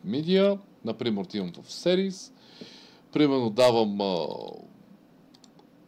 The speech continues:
айде нещо по-мъничко, примерно да кажем, айде от този сериал Away,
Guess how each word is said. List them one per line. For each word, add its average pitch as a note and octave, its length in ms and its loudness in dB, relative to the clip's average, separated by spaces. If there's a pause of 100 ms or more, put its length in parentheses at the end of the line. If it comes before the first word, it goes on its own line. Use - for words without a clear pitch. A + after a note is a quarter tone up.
(420)
айде A2 280 0
нещо A2 260 -2
по-мъничко, G#2+ 680 0
примерно G2 560 -4 (2250)
да G#2+ 120 -6
кажем, G#2 420 -2
айде F#2+ 220 -2
от F2+ 100 -10
този F#2 260 -4
сериал F#2 300 -6
Away, D#3+ 560 4